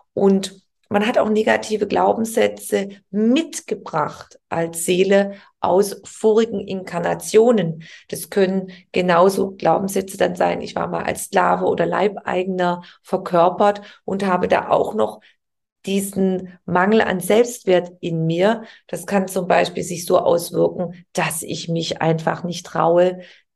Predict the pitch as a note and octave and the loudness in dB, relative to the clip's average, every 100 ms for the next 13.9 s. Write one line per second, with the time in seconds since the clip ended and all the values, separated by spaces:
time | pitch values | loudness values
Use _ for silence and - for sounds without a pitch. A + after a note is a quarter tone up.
0 | _ _ - - - _ _ _ _ - | _ _ -18 -18 -20 _ _ _ _ -6
1 | - G3 F#3 E3+ - - - F#3 E3+ E3+ | 0 2 4 2 0 -2 -4 0 2 2
2 | E3+ E3 E3 D#3+ - - E3 - F3 F3 | 0 0 2 2 -2 -8 -8 -4 -2 0
3 | F#3+ G3 - _ G#3 G3 C4 C4+ C#4+ - | -2 -4 -14 _ -6 -2 2 2 2 -4
4 | F#3+ F3+ - E3+ D#3+ D3+ C#3 - - - | -4 -4 -6 -4 -2 -2 -4 -6 -12 -20
5 | _ _ _ - G#3 B3 - - - F#3 | _ _ _ -4 -4 -4 -8 -4 -4 -2
6 | G3+ G3+ G3 - - G3 G#3 - - F#3 | 0 0 -2 -2 -2 -2 -6 -2 -2 -2
7 | - - - _ _ _ - G3 G3+ G3 | -6 -20 -20 _ _ _ -2 4 4 4
8 | A#3 A3+ - G3+ G3+ - G3 - - G3 | 2 0 -2 -4 -4 -6 -10 -8 -8 -6
9 | F3+ F3+ - _ _ - F3+ F3+ F3+ F3+ | -6 -8 -12 _ _ -2 0 2 2 -2
10 | F3+ _ _ _ _ _ _ _ _ _ | -8 _ _ _ _ _ _ _ _ _
11 | - B2+ F#3+ - - F#3 A3 G#3 G#3+ - | -12 -8 -6 -2 -2 0 -2 -2 -4 -2
12 | G3+ G3 G3 G3+ - F#3 F#3 G3 - B3+ | 0 2 0 -4 -4 -4 0 2 2 0
13 | - G3 G3 E3+ - - E3+ E3+ | -4 -6 -4 -6 -8 -6 0 0